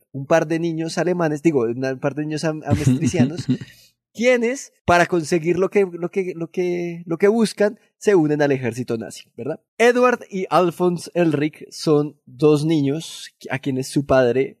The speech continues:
Speaker 1: Van Hohenheim, abandona y a quienes se le muere la mamá. Ellos em-, empiezan a, a estudiar alquimia con su maestra. Eh, la,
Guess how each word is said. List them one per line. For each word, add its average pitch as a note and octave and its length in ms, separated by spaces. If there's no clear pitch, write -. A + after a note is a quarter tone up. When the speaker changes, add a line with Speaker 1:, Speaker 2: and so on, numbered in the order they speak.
Speaker 1:
Van C3+ 360
Hohenheim, C#3 720
abandona D3+ 680
y D#3+ 280
a C3+ 60
quienes C3 260
se B2+ 120
le A#2 80
muere A2 260
la A#2 80
mamá. A#2 300
Ellos D3 480
em-, A#2+ 340
empiezan A#2+ 400
a, C3 440
a - 460
estudiar C3 360
alquimia D#3+ 460
con D#3+ 200
su F3+ 100
maestra. F#3 540
Eh, B2+ 240
la, A2+ 200